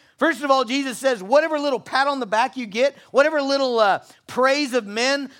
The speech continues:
that you imagine in your mind that you've received, that's it. That's it. That's all you've got. Like, you've missed the greatest <laughs> treasure." If in your mind it is more valuable for people to see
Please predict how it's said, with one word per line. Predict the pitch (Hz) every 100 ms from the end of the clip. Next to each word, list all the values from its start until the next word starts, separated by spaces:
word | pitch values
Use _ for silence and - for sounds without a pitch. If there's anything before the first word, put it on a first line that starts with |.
| -
that | 240
you | 254
imagine | 233 202 247 262 269
in | 269 254
your | 226
mind | 214 240 262
that | 135
you've | 254 226
received, | 196 - 247 285 285 - _
that's | 294 269 226 -
it. | - 339 392 320 _ _ _
That's | - 359 349
it. | 370 370 -
That's | 302
all | 381 330 330
you've | 339 320 226
got. | 285 302 240 - _ _ _ _ _
Like, | 302 262
you've | 311 285
missed | 262 277 349 311 -
the | 302
greatest | 208 254 294 285 - -
<laughs> |
treasure." | - - 330 175 160 104 _ _ _ _ _ _ _ _ _ _ _ _ _
If | 254 311
in | 294
your | 285 330
mind | 311 302 330 269
it | 254
is | 233
more | 233 262 254
valuable | 202 247 302 311 247 220
for | 214 220
people | - 277 302 302 311
to | 254
see | - 254 277 285 254